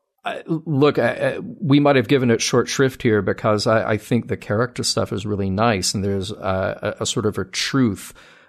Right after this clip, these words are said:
uh, an honesty to what we're getting out of the kids' performances here that is really nice. But I think you will remember these two stories as very separate things.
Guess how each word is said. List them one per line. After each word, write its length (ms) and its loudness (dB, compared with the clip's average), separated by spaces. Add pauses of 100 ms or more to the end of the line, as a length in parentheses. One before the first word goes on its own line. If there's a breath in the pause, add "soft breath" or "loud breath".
(140 soft breath)
uh, 340 0
an 140 0
honesty 680 0
to 100 -4
what 160 -2
we're 80 -8
getting 320 -2
out 140 0
of 80 -4
the 80 -4
kids' 360 -2
performances 760 -4
here 360 -2 (380 soft breath)
that 380 0
is 480 0
really 240 2
nice. 480 -2 (360)
But 140 4
I 80 6
think 240 2
you 80 6
will 80 6
remember 600 4
these 260 0
two 220 -2
stories 560 2
as 160 0
very 480 0
separate 480 0
things. 480 -4